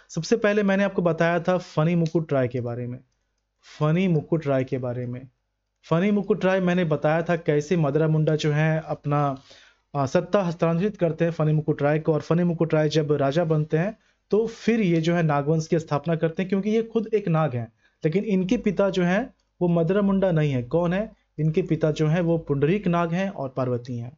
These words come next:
माता पिता। ठीक है, तो फनी मुकुट राय ये राजा बनते हैं। और फिर इनके बाद, फनी मुकुट राय के बाद मैंने आपको बताया था प्रताप राय। प्रताप राय मैंने आपको बताया था, तो प्रताप राय के समय मैंने आपको बताया था कि समुद्रगुप्त की सेना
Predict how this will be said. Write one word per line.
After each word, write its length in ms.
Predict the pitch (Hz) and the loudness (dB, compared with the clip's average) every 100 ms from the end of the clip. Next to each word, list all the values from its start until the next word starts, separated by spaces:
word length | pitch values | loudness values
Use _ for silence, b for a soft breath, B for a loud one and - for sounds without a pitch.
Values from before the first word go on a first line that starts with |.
| - | -6
माता 180 | 135 139 | -4 -4
पिता। 260 | 123 120 - _ _ | -8 -12 -18 _ _
ठीक 140 | 190 202 | -2 -2
है, 100 | 247 B B B - | -4 B B B -4
तो 80 | |
फनी 240 | 160 185 208 | 0 2 2
मुकुट 320 | 208 214 180 | 0 0 0
राय 140 | 196 | 2
ये 80 | 202 | 2
राजा 260 | 170 151 175 | 2 2 0
बनते 300 | 175 165 175 | 0 0 -2
हैं। 220 | 180 208 b b b - | -4 -6 b b b -2
और 160 | 147 | -2
फिर 300 | 143 208 214 196 | 0 -2 -2 -2
इनके 300 | 202 240 226 | 0 0 0
बाद, 200 | 139 123 | 0 0
फनी 280 | - 185 | 0 0
मुकुट 320 | 202 190 190 156 | 0 0 0 0
राय 160 | 170 | 0
के 120 | 175 | 0
बाद 240 | 165 135 135 | 0 0 0
मैंने 180 | 147 156 | 0 0
आपको 160 | 160 | 0
बताया 300 | 151 156 156 | 0 0 0
था 100 | 156 | 0
प्रताप 520 | 160 147 139 143 135 | -2 -4 -2 -2 -2
राय। 220 | 131 123 123 _ _ _ _ _ _ _ _ _ _ _ _ _ - | -8 -12 -14 _ _ _ _ _ _ _ _ _ _ _ _ _ -4
प्रताप 440 | 151 147 170 170 | -2 0 -2 0
राय 140 | 180 180 | 0 0
मैंने 200 | 180 180 | 0 0
आपको 180 | 170 175 | 0 -2
बताया 340 | 165 165 160 | 0 0 -2
था, 260 | 165 175 b b b - | -4 -10 b b b -10
तो 80 | |
प्रताप 500 | 151 165 156 185 214 | -2 0 2 0 2
राय 140 | 214 202 | 0 0
के 120 | 208 | 0
समय 220 | - 202 | 0 2
मैंने 220 | 190 190 | 2 2
आपको 140 | 190 185 | 2 2
बताया 300 | 165 170 175 | 2 2 0
था 140 | 175 | 0
कि 120 | 165 | -2
समुद्रगुप्त 520 | 170 165 160 165 160 156 | -2 0 0 0 -2 -4
की 100 | 160 | -2
सेना 540 | 151 151 165 170 | 0 2 2 0